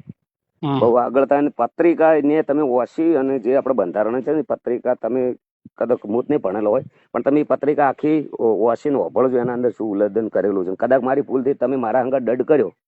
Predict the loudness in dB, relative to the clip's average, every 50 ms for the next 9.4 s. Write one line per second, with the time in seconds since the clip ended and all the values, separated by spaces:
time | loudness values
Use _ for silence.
0 | _ _ -8 -6 -4 -4 -2 -2 -2 0 2 4 4 4 4 4 6 6 6 4
1 | 2 0 0 0 0 0 0 -2 -2 -2 -4 -6 -6 _ _ _ _ _ _ _
2 | _ _ _ _ _ _ _ _ _ -8 -4 -2 -2 -2 -4 -6 -10 _ -2 0
3 | 0 2 4 4 4 4 4 2 2 0 0 0 2 2 2 4 2 2 0 0
4 | 0 2 4 4 4 2 0 -4 _ _ _ _ _ _ _ _ 0 0 0 2
5 | 2 2 2 2 4 2 2 4 2 2 4 4 4 4 4 0 -2 0 0 2
6 | 2 0 0 0 0 0 2 4 4 4 4 4 2 2 2 2 2 2 0 -2
7 | 0 0 2 2 2 0 -2 -4 -4 -2 0 0 2 2 2 2 4 2 2 2
8 | 0 0 2 2 2 2 2 0 0 2 2 2 2 2 0 2 4 4 4 4
9 | 4 2 2 0 0 -2 -2